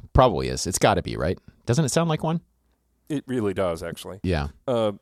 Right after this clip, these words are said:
Speaker 2: that Humboldt County in California is quite a hotbed of, uh, of cannabis.
Speaker 1: Cheese and weed.
Speaker 2: <laughs> Right,
Speaker 1: I
Speaker 2: or wheeze,
Speaker 1: sure,
Speaker 2: as
Speaker 1: surely there's gotta be a cheese, a store called Cheese and Weed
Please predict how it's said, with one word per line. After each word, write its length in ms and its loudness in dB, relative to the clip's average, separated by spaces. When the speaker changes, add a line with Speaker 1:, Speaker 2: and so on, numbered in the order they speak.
Speaker 2:
that 180 -4
Humboldt 340 -6
County 320 -6
in 60 -10
California 560 -8
is 140 -10
quite 260 -10
a 40 -10
hotbed 440 -10
of, 260 -14
uh, 180 -12
of 140 -16
cannabis. 560 -10
Speaker 1:
Cheese 280 4
and 140 2
weed. 280 0
Speaker 2:
<laughs> 80 -18
Right, 200 2
Speaker 1:
I 60 -14
Speaker 2:
or 220 2
wheeze, 400 -2
Speaker 1:
sure, 260 4
Speaker 2:
as 80 -4
Speaker 1:
surely 340 6
there's 200 6
gotta 200 6
be 200 4
a 80 4
cheese, 440 2
a 220 4
store 300 4
called 340 4
Cheese 300 0
and 80 -2
Weed 320 -2